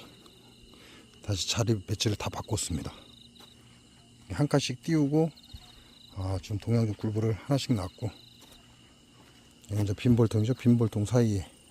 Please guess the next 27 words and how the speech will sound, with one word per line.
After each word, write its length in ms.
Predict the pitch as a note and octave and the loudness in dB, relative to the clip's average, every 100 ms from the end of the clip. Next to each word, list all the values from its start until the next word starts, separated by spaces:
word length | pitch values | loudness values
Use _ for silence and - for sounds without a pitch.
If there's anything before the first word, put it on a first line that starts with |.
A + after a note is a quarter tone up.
| - | -18
놔주고, 460 | F2 F2 G2 D#2 D2+ - - - - - - - | -12 -8 -8 -8 -12 -14 -20 -20 -20 -20 -20 -2
빈 180 | A#2 A#2+ | 4 6
벌통 280 | B2 A2+ | 4 4
사이에 400 | G#2+ B2 A#2 C3 C3+ | 6 6 8 4 2
기존에, 460 | - A#2 B2 B2 G#2 - - - - - - - - - | 0 4 6 6 2 -10 -20 -20 -20 -20 -20 -20 -20 -10
아, 180 | G2 F#2 | -6 0
여기 320 | G#2 A2+ A#2+ A2 - | 4 6 6 4 2
자리에 320 | - A2 A2 G#2+ | -4 0 2 2
있던 280 | - A#2 | 2 0
동양종 340 | A2 G#2+ G#2 G2 | 2 2 2 0
꿀벌, 300 | - G2+ F#2 - - - - - - - - - - - | -2 -4 -6 -10 -20 -20 -20 -20 -20 -20 -20 -20 -20 -8
그리고 300 | F#2+ G#2+ A2+ | 0 2 0
빈 300 | - B2 A#2+ | 4 8 8
벌통 320 | A#2 A#2 A#2 A#2 | 8 6 4 4
사이에 500 | - B2 A2+ C#3 A#2+ - - - - - | 4 4 6 6 4 -6 -20 -20 -8 2
놔주고, 440 | G#2 G2 F2 F2+ - - - - - | 2 2 -2 -6 -10 -20 -20 -20 0
그다음에 200 | B2 B2+ | 6 8
이건 100 | C3+ | 6
서양종 400 | - G3 G#3 D#3+ | 8 6 8 6
꿀벌입니다. 560 | B2 G2 F2 E2 E2 C#2+ - - | 2 0 0 -2 -4 -10 -14 -4
이건 300 | G#2 G#2+ G#2 | 2 4 2
분봉 320 | - C#3+ C#3+ | 2 4 6
들어온 440 | C3 A2+ G2+ F#2 F2 | 6 4 2 0 0
놈인데, 420 | G2 G2 G#2+ G2+ - - - - | 0 0 0 -2 -6 -18 -18 -6
분봉 320 | - D3+ F3 | 2 4 4
들어온 240 | D#3+ D#3 D3 | 4 6 8
놈하고 520 | C#3 B2 A#2+ D3+ D#3+ | 8 6 6 4 2